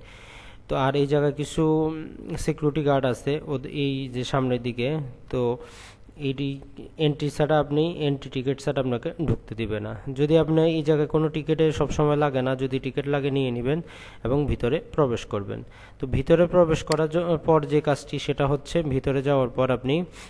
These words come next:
এই জায়গায় কাউন্টার পাবেন। কাউন্টার হচ্ছে পনেরো এবং পনেরোর সাথে পাঁচ নাম্বার একটা কাউন্টার আছে, এই কাউন্টার থেকে আপনি টাকা জমা দেওয়ার জন্য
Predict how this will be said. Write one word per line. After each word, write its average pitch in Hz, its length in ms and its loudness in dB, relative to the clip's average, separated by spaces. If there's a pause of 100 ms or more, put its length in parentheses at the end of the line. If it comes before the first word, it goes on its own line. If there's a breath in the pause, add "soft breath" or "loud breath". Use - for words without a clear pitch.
(800 loud breath)
এই 143 400 2
জায়গায় 143 240 4
কাউন্টার 131 480 2
পাবেন। 104 340 -2
কাউন্টার 123 400 0
হচ্ছে - 280 -4
পনেরো 131 380 2
এবং 135 280 0
পনেরোর 147 440 2 (400 loud breath)
সাথে 151 340 2
পাঁচ 151 320 2
নাম্বার 147 220 4
একটা 139 180 -2
কাউন্টার 123 420 0
আছে, 123 260 -2
এই 139 140 -2
কাউন্টার 123 440 -2
থেকে 143 240 -4
আপনি 143 320 0
টাকা 131 280 0
জমা 123 240 2
দেওয়ার 113 280 -2
জন্য 160 360 -2